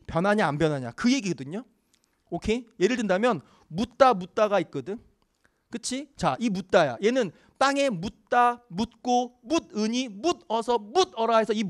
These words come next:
어가 묻이 변해 안 변해? 안 변한단 말이야. 안 변한 거야. 그러니까 이 새끼는 뭐야?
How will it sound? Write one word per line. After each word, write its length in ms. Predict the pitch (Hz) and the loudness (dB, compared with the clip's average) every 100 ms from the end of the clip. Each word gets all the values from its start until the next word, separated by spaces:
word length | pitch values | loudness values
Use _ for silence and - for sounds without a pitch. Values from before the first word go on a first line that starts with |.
| - | -4
어가 240 | 180 196 247 | -2 2 2
묻이 300 | 185 240 180 | 2 -2 2
변해 220 | 196 208 | 4 6
안 120 | 196 | 4
변해? 260 | 175 208 269 - _ _ - | 2 0 -2 -10 _ _ -8
안 280 | 143 165 202 | -4 -4 -2
변한단 460 | 214 170 131 113 | -4 -4 -8 -12
말이야. 340 | 101 95 98 _ _ _ _ _ - 370 | -14 -18 -20 _ _ _ _ _ -14 -12
안 200 | 466 480 | 0 2
변한 360 | 480 427 262 | 4 2 0
거야. 220 | 135 120 - | -2 -6 -8
그러니까 220 | - 277 | -6 -4
이 40 | |
새끼는 260 | 233 226 214 | -4 -2 2
뭐야? 240 | 160 254 | 6 6